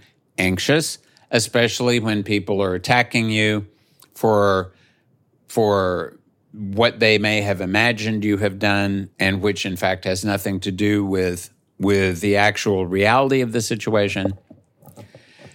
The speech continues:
So it can be quite a challenge in the modern world to remain calm, but that is something that is very desirable if you are going to actually experience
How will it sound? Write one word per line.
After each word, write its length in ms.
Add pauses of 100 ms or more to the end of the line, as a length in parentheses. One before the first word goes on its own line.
So 220
it 100
can 200
be 200
quite 580 (260)
a 80
challenge 720
in 180
the 60
modern 480
world 520
to 120
remain 440
calm, 540 (160)
but 420 (580)
that 280
is 160
something 540
that 360
is 580 (120)
very 440
desirable 760
if 260
you 220
are 240
going 380
to 520
actually 960 (440)
experience 1120